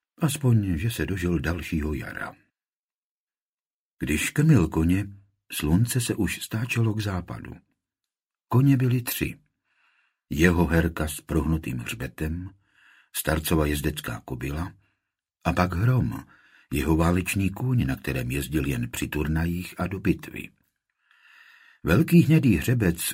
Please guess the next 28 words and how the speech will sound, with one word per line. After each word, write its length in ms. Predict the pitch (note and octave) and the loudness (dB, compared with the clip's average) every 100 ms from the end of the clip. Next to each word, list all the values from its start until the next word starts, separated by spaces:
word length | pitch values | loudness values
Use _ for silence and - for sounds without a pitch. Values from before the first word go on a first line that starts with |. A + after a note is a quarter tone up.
| - | -6
už 220 | F2 - | -6 0
nebyl 300 | F#2+ D3 C#3 | 0 2 0
tak 220 | C#3+ B2 | -2 -2
rychlý 380 | C3 A#2+ B2+ B2 | -4 -2 -2 -2
a 100 | A2+ | -2
silný 400 | - B2+ B2 B2 | 2 4 6 4
jako 240 | A#2+ B2 | 4 0
dřív, 440 | A#2 A#2+ E2+ - - - - _ - - - - | -2 0 -2 -2 -10 -18 -20 _ -20 -20 -20 -4
ale 240 | D2 D2 | 0 2
pořád 500 | C#2+ D3+ B2+ C3 A#2+ | 2 0 2 2 0
měl 280 | G#2+ G2+ F#2+ | 0 0 2
jiskru 520 | C#2 E2 G#2 - F2 | 2 0 -2 0 2
v 140 | E2 - | 2 -2
oku 460 | - F#2+ - C#3+ - | -6 -6 -4 -4 0
a 200 | - - | -2 -2
ohnivou 460 | - G#2+ C3 A#2 A#2+ | -4 0 0 2 0
povahu 560 | A#2+ B2 G2+ - D2 - _ _ _ _ _ _ _ _ | 0 0 0 -4 -10 -16 _ _ _ _ _ _ _ _
a 100 | - | 0
byl 220 | D#2 C#2+ | 2 0
cennější 720 | - E2+ F2 B2 B2+ - C3 | 0 0 2 2 0 -2 2
než 300 | B2 F#2+ - - | 2 2 -2 -10
cokoliv 460 | - A2 A2+ B2+ A#2+ | -4 -4 -2 -2 -2
jiného 520 | - A2 A2+ G2 G#2 - | -2 0 -2 -4 -8 -12
z 120 | - - | -10 -6
Dankova 400 | D#2+ E2 E2+ E2+ | -6 -6 -6 -6
majetku. 580 | D#2 A#1 - - - - _ _ _ _ _ _ _ _ _ _ _ _ _ | -6 -6 -10 -16 -16 -18 _ _ _ _ _ _ _ _ _ _ _ _ _
„Kdybych 560 | - A2 - F3 D3 - | -20 -12 -6 -2 -2 -4
prodal 440 | - F#2 F#2+ D#2 | -4 -4 -2 -4